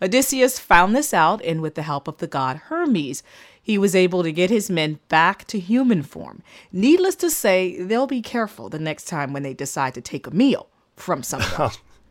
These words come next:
Speaker 2: I'll say. So who
Speaker 1: Mm-hmm.
Speaker 2: exactly was Circe?
Speaker 1: Well, she was a goddess with unique capabilities. Her father was the Greek god Helios, and her mother was the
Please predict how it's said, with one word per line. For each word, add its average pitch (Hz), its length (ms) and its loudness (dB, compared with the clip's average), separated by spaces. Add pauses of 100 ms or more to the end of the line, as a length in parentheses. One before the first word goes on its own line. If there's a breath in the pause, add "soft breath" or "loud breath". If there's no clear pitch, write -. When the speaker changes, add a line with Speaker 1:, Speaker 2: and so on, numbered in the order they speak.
(720 loud breath)
Speaker 2:
I'll 143 160 4
say. 117 360 -2 (140 loud breath)
So - 180 4
who - 100 2
Speaker 1:
Mm-hmm. 294 80 4
Speaker 2:
exactly 226 680 2
was 170 600 4
Circe? - 440 -2 (600 soft breath)
Speaker 1:
Well, - 180 -12
she - 180 2
was 480 220 4
a 392 60 2
goddess 175 580 0
with 156 320 -2
unique 156 420 -4
capabilities. 147 1000 -8
Her 190 180 2
father 220 420 6
was 202 180 -2
the 180 100 -2
Greek 165 280 -6
god 147 300 -2
Helios, 196 640 -4
and 151 180 -8
her 156 120 -4
mother 175 600 -2 (280 loud breath)
was 175 160 -2
the 185 160 -6